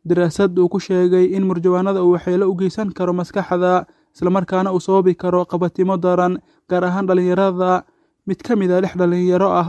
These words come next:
oo murjawaanada isticmaala ayaa noqda qof qabatimo maandooriyahaasi, sida uu sheegayo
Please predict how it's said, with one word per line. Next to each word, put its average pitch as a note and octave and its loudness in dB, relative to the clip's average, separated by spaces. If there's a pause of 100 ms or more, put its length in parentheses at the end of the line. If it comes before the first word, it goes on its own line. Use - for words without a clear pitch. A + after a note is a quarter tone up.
(100)
oo F#3 -6
murjawaanada F3+ -2
isticmaala F3+ -2
ayaa F3+ 2
noqda F3+ -2 (280)
qof G3 -4
qabatimo F#3 -2
maandooriyahaasi, F#3 2 (100)
sida G3 -4
uu F3+ 0
sheegayo F#3+ 0